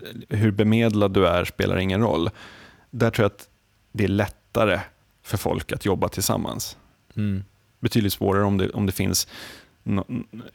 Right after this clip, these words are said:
Speaker 1: eh, n-, n-, andra sorters konflikter och kamper under.
Speaker 2: Men, eh, vad tror du då? N-, när katastrofen når Stockholm, eh, tvåtusen,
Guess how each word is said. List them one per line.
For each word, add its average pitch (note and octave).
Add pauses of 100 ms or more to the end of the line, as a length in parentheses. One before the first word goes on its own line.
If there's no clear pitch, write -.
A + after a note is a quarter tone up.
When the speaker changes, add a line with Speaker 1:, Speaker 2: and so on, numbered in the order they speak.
(200)
Speaker 1:
eh, - (300)
n-, A2+ (120)
n-, A2 (100)
andra A2+
sorters -
konflikter -
och F#2
kamper G2 (680)
under. G#2 (1800)
Speaker 2:
Men, C3
eh, C#3 (200)
vad C#3
tror D#3
du B2
då? G#2+
N-, A2+
när A#2
katastrofen B2
når A#2+
Stockholm, G2+ (680)
eh, A1+ (260)
tvåtusen, F#2